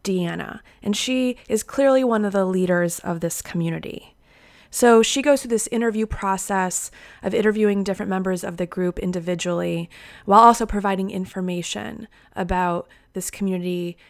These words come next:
how it came to be, um, and what it means to them today. So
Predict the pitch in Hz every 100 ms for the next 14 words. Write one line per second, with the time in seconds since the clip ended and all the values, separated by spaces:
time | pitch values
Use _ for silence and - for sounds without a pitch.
0 | - - 185 - - 180 - 175 175 170
1 | 165 165 - _ _ _ _ _ - 165
2 | 175 185 185 180 185 180 175 - - 170
3 | 165 160 - 170 165 160 151 - - -
4 | - _ _ _ _ _ _ _ _ -
5 | - 240 233